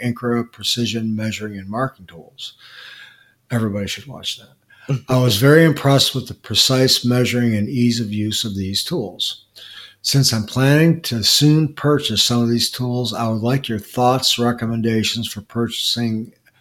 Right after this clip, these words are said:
Speaker 1: all Incra, all Woodpecker, or a mix of both. I would also like to know which five or six measuring devices you would recommend if it were for your own shop, as I'm not exactly sure what I would need.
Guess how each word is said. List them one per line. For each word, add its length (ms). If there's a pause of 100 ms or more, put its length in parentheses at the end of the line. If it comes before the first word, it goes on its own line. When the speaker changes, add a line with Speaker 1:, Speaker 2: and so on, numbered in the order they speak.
(320)
Speaker 1:
all 280
Incra, 720 (100)
all 260
Woodpecker, 920
or 120
a 60
mix 260
of 80
both. 300 (960)
I 100
would 80
also 380
like 320
to 100
know 240
which 520
five 1000
or 220
six 420
measuring 460
devices 640
you 100
would 100
recommend 760 (640)
if 160
it 120
were 180
for 180
your 240
own 220
shop, 480
as 160
I'm 180
not 300 (180)
exactly 480
sure 320
what 160
I 80
would 240
need. 300